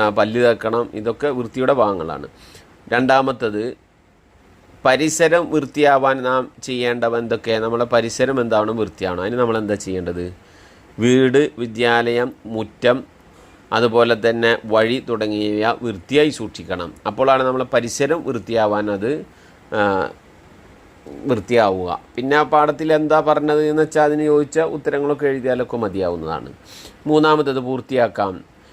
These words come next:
മരണാനന്തരം പ്രതിഫലം ലഭിക്കുന്ന പുണ്യകർമ്മമാണ് എന്ത്? ഒരുപാട് കാര്യങ്ങളുണ്ട്. നമ്മളെ പാഠത്തിലൂടെ പറഞ്ഞ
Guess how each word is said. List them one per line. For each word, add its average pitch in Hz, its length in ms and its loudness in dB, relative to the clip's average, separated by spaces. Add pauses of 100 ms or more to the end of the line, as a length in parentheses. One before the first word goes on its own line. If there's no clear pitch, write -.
(240)
മരണാനന്തരം 156 800 2 (720)
പ്രതിഫലം 147 580 2
ലഭിക്കുന്ന 131 460 -2 (340)
പുണ്യകർമ്മമാണ് 120 880 2 (160)
എന്ത്? 101 280 -2 (840)
ഒരുപാട് 98 500 2 (220)
കാര്യങ്ങളുണ്ട്. 156 680 2 (380)
നമ്മളെ 120 280 0
പാഠത്തിലൂടെ 120 720 2
പറഞ്ഞ 139 200 2